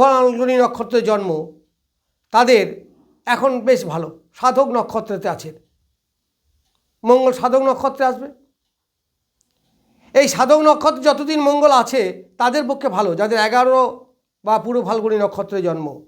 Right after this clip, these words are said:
আবার যখন আট নম্বর নক্ষত্র আসবে তখন তাদের বদ নক্ষত্রে পড়বে, একটু শরীরকে সাবধান এই দিন কুড়ি পরে। তারপরে আসবে মিত্র নক্ষত্র, আবার ভালো হবে। তাহলে যাদের পূর্ব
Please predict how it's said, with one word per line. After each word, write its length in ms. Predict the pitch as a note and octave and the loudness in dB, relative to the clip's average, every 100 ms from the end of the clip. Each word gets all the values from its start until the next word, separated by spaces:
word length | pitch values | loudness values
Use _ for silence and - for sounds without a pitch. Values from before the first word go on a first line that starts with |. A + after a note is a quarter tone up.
| _ _ _ _ _ _ _ _ - | _ _ _ _ _ _ _ _ 2
আবার 320 | D4 C4+ F3+ - - _ _ | 4 4 4 -2 -20 _ _
যখন 220 | F#3+ A#3+ C4 A#3 | -4 -2 0 2
আট 100 | C4+ B3 | 0 0
নম্বর 220 | D4 D4 C#4+ | 2 2 2
নক্ষত্র 340 | C#4 C4+ C4+ C4+ | 2 0 0 0
আসবে 160 | C4+ C#4+ C4+ | 2 -2 -2
তখন 160 | A3 B3 | -2 -2
তাদের 200 | A3+ A3+ F#3 | -2 -2 -2
বদ 120 | A#3 A3 | -4 -4
নক্ষত্রে 380 | A3+ - A3 G#3 E3+ | -8 -8 -10 -8 -8
পড়বে, 240 | E3+ D3 C#3+ _ _ B3 | -8 -10 -16 _ _ -8
একটু 160 | B3 B3+ | -6 -6
শরীরকে 320 | - A3+ G#3+ A3+ | -4 -4 -4 -4
সাবধান 320 | F#3 E3+ E3 D#3+ C#4 | -4 -4 -6 -2 -2
এই 60 | A#3+ | -2
দিন 100 | A#3+ B3+ | -4 -4
কুড়ি 160 | B3 B3 A#3+ | -4 -6 -4
পরে। 180 | F3+ D3+ - _ _ _ _ _ _ _ _ _ _ _ _ _ _ _ _ _ _ _ _ _ - | -4 -6 -14 _ _ _ _ _ _ _ _ _ _ _ _ _ _ _ _ _ _ _ _ _ 0
তারপরে 380 | B3+ D4+ D4+ D#4 D#4 | 4 4 4 4 4
আসবে 180 | C#4+ D4+ D4 | 4 0 0
মিত্র 220 | D4 E4 D4 | -2 2 4
নক্ষত্র, 380 | C4+ A#3 A#3 F3+ E3+ E3+ | 4 0 -4 -4 -6 -2
আবার 160 | C4 C#4+ F3 | 0 0 0
ভালো 140 | F3+ C#3 | -6 -8
হবে। 160 | C#3+ - _ _ _ _ _ _ _ _ _ _ _ _ - | -18 -20 _ _ _ _ _ _ _ _ _ _ _ _ 2
তাহলে 260 | C#4 D4 C4+ G#3+ B3 - A3 | 4 6 4 2 -6 -6 -2
যাদের 260 | A#3 C4+ A#3+ F3+ _ _ | 0 -2 -4 -12 _ _
পূর্ব 160 | B3+ | -8